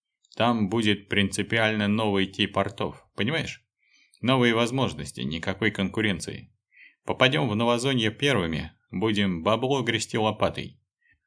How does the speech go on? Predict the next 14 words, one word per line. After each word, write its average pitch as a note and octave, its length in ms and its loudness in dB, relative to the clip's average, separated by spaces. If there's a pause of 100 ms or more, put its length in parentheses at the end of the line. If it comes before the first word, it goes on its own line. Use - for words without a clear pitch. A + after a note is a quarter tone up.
(120)
Слили D3 360 0
мне E2+ 200 2
тут E2 220 -2
информацию F#2+ 640 -2
про F2 160 0
склад E2+ 320 -4
артефактов». F2+ 720 -6 (2000)
«Если F2 340 2
они F2 200 0
принципиально F2+ 720 0
новые, D#2 440 -6 (180)
кому B2+ 280 -2
они F#2 160 0
нужны?» F2+ 420 -4